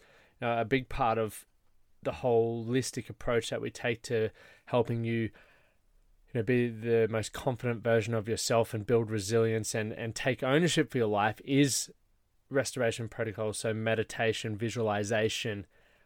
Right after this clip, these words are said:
ice baths, right? Because I want you to get comfortable with the uncomfortable. I want you to understand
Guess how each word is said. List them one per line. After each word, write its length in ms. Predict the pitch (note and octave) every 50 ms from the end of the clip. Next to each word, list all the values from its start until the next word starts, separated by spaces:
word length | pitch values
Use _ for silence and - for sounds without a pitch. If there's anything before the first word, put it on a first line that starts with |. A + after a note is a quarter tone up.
| _ _ _ _ _ _ _ _ _ - - -
ice 420 | - C3+ B2 B2 A#2 A2 - - -
baths, 680 | - C3+ A2+ G#2+ G2+ G2 G2 - - - - - - - _ _ _ _ _ _ _ _ _ -
right? 260 | - B2 B2 B2+ -
Because 240 | - C#3 - - B2+
I 60 | B2+
want 280 | B2 B2+ C#3+ D3+ C#3+ -
you 40 | C#3+
to 80 | C#3+
get 180 | B2 D3+ D3 -
comfortable 400 | - - C#3+ C3 A#2 - B2+ A#2
with 120 | B2 A#2+
the 60 | - B2
uncomfortable. 640 | A#2 A#2+ A#2+ A2 - - A#2+ A2+ - - A#2 A2+
I 120 | G#2+ A2
want 380 | A2 A2 B2 C3+ C#3+ - - -
you 200 | C3+ B2 A#2+ A2+ - - - - - - _ -
to 220 | - - B2 A#2+ -
understand 880 | - A#2+ A#2+ A#2+ A#2+ A#2+ - - - - - B2+ A#2 A#2+ B2 A#2+ B2